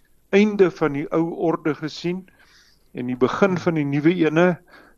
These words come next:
die opwindende, belofteryke wegspring wat ons gehad het in vierennegentig.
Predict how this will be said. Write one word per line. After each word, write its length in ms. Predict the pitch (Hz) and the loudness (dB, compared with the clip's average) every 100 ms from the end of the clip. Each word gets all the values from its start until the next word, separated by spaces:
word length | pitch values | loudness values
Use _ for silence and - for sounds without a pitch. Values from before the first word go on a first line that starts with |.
| _ | _
die 100 | 123 | -6
opwindende, 760 | 131 117 139 170 180 175 165 165 | -6 2 2 4 2 4 4 4
belofteryke 1300 | 143 131 139 143 - 175 156 143 139 - 151 139 123 - - _ _ _ _ _ - | 4 4 2 0 0 0 2 0 -2 0 2 2 -2 -16 -20 _ _ _ _ _ -2
wegspring 580 | 135 - - 180 165 156 | -2 -2 -6 -4 -4 -4
wat 180 | 147 151 | -6 -8
ons 180 | 139 | -10
gehad 300 | - 135 127 | -4 -2 0
het 180 | 147 135 | -2 -4
in 160 | 131 113 | -8 -8
vierennegentig. 1000 | - 160 147 139 131 131 160 147 160 | -4 -2 -2 -2 -4 -4 -6 2 2